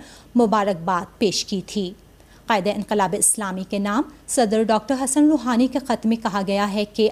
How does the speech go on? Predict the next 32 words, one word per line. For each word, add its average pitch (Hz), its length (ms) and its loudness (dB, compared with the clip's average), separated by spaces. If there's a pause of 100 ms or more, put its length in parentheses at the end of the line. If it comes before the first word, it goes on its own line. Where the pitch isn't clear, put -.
آپ 220 340 0
کے 240 140 4
انقلابی 185 600 -2
فرزندوں 190 560 0
نے 202 220 2 (300)
اس 302 160 2
طرح 285 360 0
سے 277 260 2
پہلا 220 460 0
قدم 185 240 -2 (120)
اٹھایا 240 480 -2
ہے 269 100 0
کہ 277 220 0 (300)
بڑی 262 300 4
طاقتوں 262 500 2
نے 214 260 2
ایران 254 340 4 (100)
کے 240 200 2 (360)
یورینیم 302 580 6
کی 269 220 4
افزودگی 208 520 2
کے 311 160 0 (100)
حق 262 200 -6
کو 185 140 -2
تسلیم - 520 0
کر 190 120 0
لیا 196 280 0
ہے 247 100 -2
اور 196 220 0
ملک 233 340 0
کی 240 200 2
سائنسی 240 540 2